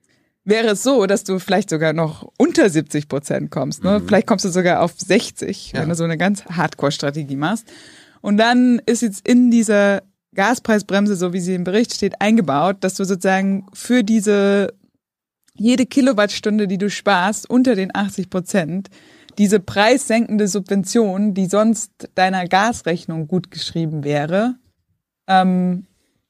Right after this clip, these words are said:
Speaker 1: trotzdem bekommst.
Speaker 2: Wie denn?
Speaker 1: Indem diese, dieser Rabatt sozusagen auf deiner Rechnung erhalten bleibt, ähm, und du dann bei der Endabrechnung sozusagen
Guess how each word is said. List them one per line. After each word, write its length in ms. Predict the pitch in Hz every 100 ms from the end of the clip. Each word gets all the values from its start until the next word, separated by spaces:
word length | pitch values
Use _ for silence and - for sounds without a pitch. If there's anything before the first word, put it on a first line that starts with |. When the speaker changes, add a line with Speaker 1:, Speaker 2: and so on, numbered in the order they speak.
| -
Speaker 1:
trotzdem 400 | 208 202 202 147
bekommst. 640 | 135 135 127 - - - _ _ _ _ _ _ _ _
Speaker 2:
Wie 160 | 95
denn? 200 | 85 113 _ _ _ _ _ _ _ _ _ _ -
Speaker 1:
Indem 420 | 208 226 247 240
diese, 720 | 233 202 214 208 202 202 - _
dieser 280 | 196 208 185
Rabatt 400 | 185 196 269 -
sozusagen 360 | 202 202 190
auf 180 | - 185
deiner 800 | 196 185 190 180 175 175 175 170 _ _ -
Rechnung 340 | 202 - 202
erhalten 480 | - 180 196 196 147
bleibt, 640 | 135 135 170 269 - - _ _ _
ähm, 560 | 170 180 180 180 180 175 -
und 180 | 175 185
du 60 |
dann 200 | 180 180
bei 100 | 180
der 380 | 180 180 175 -
Endabrechnung 760 | 247 - 180 160 175 - 180 180
sozusagen 640 | 175 - 170 170 170 165